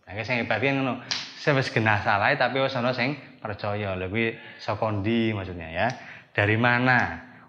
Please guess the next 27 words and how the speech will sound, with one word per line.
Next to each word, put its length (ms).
Wong 160
wis 80
genah 240
salahnya 400
tapi 240
masih 240
ada 160
yang, 240
yang 160
percaya. 480
Bon. 240
La 320
ya'lam-, 720
la 240
ya'lamu 640
adadahum 640
ilallah. 560
Tidak 280
ada 480
jumlahnya 800
yang 160
bisa 320
diketahui 880
dari 240
utusan 240
Allah 240
tersebut 400